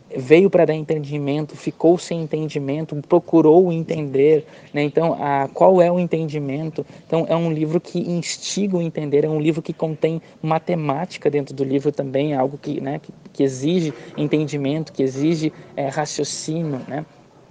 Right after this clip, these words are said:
Que exige, é, compreensão, é, precisa haver uma interpretação aprofundada. O próprio Daniel fica sem entender, ele vai buscar o entendimento, ele busca nos livros,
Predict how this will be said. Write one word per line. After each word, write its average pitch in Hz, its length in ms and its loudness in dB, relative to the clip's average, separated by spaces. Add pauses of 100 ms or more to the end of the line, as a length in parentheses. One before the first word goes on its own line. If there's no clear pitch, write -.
(300)
Que - 100 -4
exige, 143 400 -2
é, 147 160 0
compreensão, 147 720 -2 (220)
é, 139 240 -2
precisa 160 540 0
haver 151 260 4
uma 156 160 0
interpretação 160 880 0
aprofundada. 147 640 -2
O - 20 -12
próprio 156 240 0
Daniel 156 300 2
fica 156 260 -4
sem 165 400 -2
entender, 151 480 2 (240)
ele 147 120 2
vai 139 240 2
buscar 170 340 -2
o 160 60 -2
entendimento, 151 640 -4
ele 139 240 0
busca 156 560 -2
nos 143 200 -4
livros, 139 480 -2